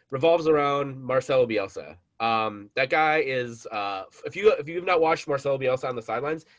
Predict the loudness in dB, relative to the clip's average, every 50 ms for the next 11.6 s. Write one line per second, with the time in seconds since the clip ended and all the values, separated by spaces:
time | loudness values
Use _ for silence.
0 | _ _ _ -16 -16 -16 -6 _ 0 0 0 0 -2 -4 -6 -2 -2 -2 -2 -2
1 | -4 -6 -8 -12 -12 -12 -12 -12 -12 -8 -4 -2 0 0 0 0 -2 -2 -2 -4
2 | -6 -6 -8 -12 -12 -12 -10 -10 -10 -10 -8 -6 -6 -6 -4 -4 -6 -6 -6 -14
3 | -20 _ _ _ _ -20 _ _ _ _ _ _ -4 -4 -2 -4 -6 -6 -8 _
4 | _ _ _ -4 -2 -2 -2 -2 -4 -4 -4 -4 -4 -6 -6 -4 -4 -4 -2 -2
5 | -4 -4 -4 -6 -12 -14 -8 -6 -4 -2 -2 -4 -6 -8 _ _ _ _ _ _
6 | -4 -2 -2 -2 2 0 0 -2 -2 -6 -12 -10 -10 -8 -6 -8 -8 -10 -8 -10
7 | -12 -12 -12 -14 -16 _ -4 -4 -4 -4 -4 -6 -6 -8 -8 _ _ _ _ _
8 | _ _ _ _ _ _ -8 -8 -6 -6 -8 -10 -14 -20 _ _ _ _ 0 0
9 | 0 -10 -4 2 4 4 6 6 6 4 4 4 2 2 -2 -2 0 0 0 0
10 | 0 -2 2 2 2 2 2 -6 -8 _ 0 2 2 2 2 0 0 -2 0 0
11 | 0 0 0 -4 0 0 0 0 0 -4 -10